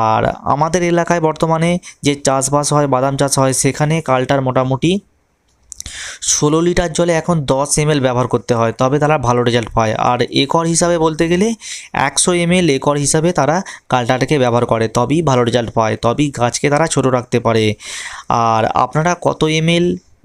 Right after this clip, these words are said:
ব্যবহার করেন সেটা আপনারা কমেন্টে বলতে পারেন এবং আপনারা কত এমএল ব্যবহার করে কী ভালো রেজাল্ট পান বা কত এমএল ব্যবহার করলে আপনারা চূড়ান্ত রেজাল্ট পেয়েছেন সেটা আপনারা কমেন্টে বলুন, তাহলে আমরা জানতে পারবো যে কাল্টারের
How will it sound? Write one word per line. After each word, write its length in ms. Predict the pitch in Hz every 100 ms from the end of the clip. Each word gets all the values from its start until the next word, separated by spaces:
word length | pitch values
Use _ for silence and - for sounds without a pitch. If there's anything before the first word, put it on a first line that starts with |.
| 123
ব্যবহার 260 | 135 160
করেন 260 | 156 156 160 156
সেটা 160 | 127 135
আপনারা 200 | 131 135 135
কমেন্টে 320 | 127 131 135 123
বলতে 180 | 127 131
পারেন 240 | 135 151 151 127
এবং 160 | 131 131 127
আপনারা 240 | 127 131 135 -
কত 140 | 123 147 143
এমএল 180 | 151 139
ব্যবহার 200 | 135 139 143
করে 140 | 151 151 - - - - _
কী 120 | 151 160
ভালো 140 | 139 143
রেজাল্ট 220 | 143 147 139
পান 180 | 147 151 156 - - -
বা 80 | 120 120 -
কত 140 | 127 135 135
এমএল 240 | 139 151 143
ব্যবহার 200 | 127 131 139
করলে 160 | 143 143
আপনারা 200 | 127 135 135
চূড়ান্ত 340 | 135 139 143 151 139
রেজাল্ট 220 | 131 139 -
পেয়েছেন 360 | 139 135 151 151 156
সেটা 200 | - 123 135
আপনারা 200 | 131 135 135
কমেন্টে 300 | 127 127 143 131
বলুন, 200 | 127 151 - - - -
তাহলে 280 | 127 120 131 139 - 202 131
আমরা 160 | 127 127
জানতে 220 | 120 117 123
পারবো 240 | 127 131 147 147 - _ -
যে 80 | 120 120
কাল্টারের 460 | 117 117 123 151